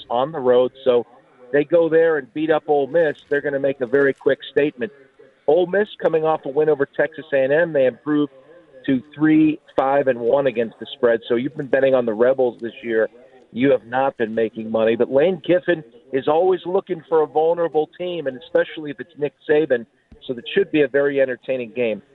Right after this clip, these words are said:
Value-wise, I'm looking at the total, which is sixty-four and a half points. You know, Ole Miss is an up-tempo team. If you watch that game and you happen to catch it, you'll see they, they run a play, they race to the line, they run another play, they race to the line, and they try to wear down defenses.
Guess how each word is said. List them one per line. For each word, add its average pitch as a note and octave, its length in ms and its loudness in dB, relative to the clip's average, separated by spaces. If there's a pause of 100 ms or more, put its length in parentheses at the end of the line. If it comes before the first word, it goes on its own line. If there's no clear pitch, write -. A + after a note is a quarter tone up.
(220)
Value-wise, G#3 680 0
I'm D#3+ 140 -2
looking F#3+ 280 -2
at F3 80 -6
the D3 80 -8
total, D#3+ 440 2
which D3 180 -6
is B2+ 160 -8
sixty-four D#3 560 -2
and B2+ 100 0
a - 20 2
half B2 120 0 (100)
points. D3+ 380 0 (480)
You C#3 100 0
know, B2+ 160 2
Ole E3+ 220 2
Miss E3+ 220 -4
is C#3+ 120 -16
an B2+ 80 -4
up-tempo D3 540 -2 (120)
team. D3+ 220 -12
If C#3 160 -4
you B2+ 80 -8
watch C#3 320 -2
that C#3+ 180 0
game C#3+ 320 -2
and B2 120 -4
you A#2 60 -2
happen B2+ 240 -2
to A#2+ 40 -6
catch - 380 -4
it, C3+ 120 0 (360)
you'll C3+ 220 0 (100)
see D3 180 -2
they, B2 160 0 (200)
they B2 100 0
run C#3 220 0
a C3+ 40 2
play, D3+ 300 0
they B2+ 140 0
race B2+ 320 0
to D3 60 0
the C3+ 80 0
line, C#3 300 0
they C3 100 -2
run B2 200 0
another C3+ 260 0
play, D3 320 0
they C3+ 100 0
race B2 320 0
to B2+ 60 -4
the C3 80 -6
line, C#3 340 0 (360)
and B2+ 120 -2
they B2 180 0
try D3 160 0
to C3+ 80 2
wear C#3+ 320 2
down C#3+ 320 -2
defenses. C3 580 -6